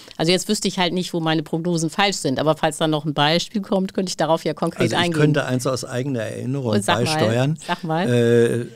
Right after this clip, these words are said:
Speaker 2: an diesem Tisch hast du vor ungefähr zwei Jahren gesagt,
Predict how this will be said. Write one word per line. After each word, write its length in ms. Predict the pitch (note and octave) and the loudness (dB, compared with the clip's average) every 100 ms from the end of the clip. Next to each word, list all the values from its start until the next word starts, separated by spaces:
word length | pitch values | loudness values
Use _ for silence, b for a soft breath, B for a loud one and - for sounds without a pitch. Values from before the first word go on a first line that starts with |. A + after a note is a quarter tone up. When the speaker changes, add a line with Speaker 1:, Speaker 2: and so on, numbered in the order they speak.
| - | -2
Speaker 2:
an 120 | B2+ | 0
diesem 300 | B2+ C#3+ D3+ | 0 -2 -4
Tisch 300 | - G3+ - | -2 -2 0
hast 220 | C3 - | -2 -2
du 60 | C3+ | -4
vor 160 | - - | -4 -6
ungefähr 360 | C3 B2 B2 | -6 -4 -4
zwei 260 | - C3+ C3 | -4 -4 0
Jahren 380 | B2 B2 B2+ A#2 | 0 0 0 0
gesagt, 500 | G#2 A2 C#3 F#3+ | 0 -2 -4 -6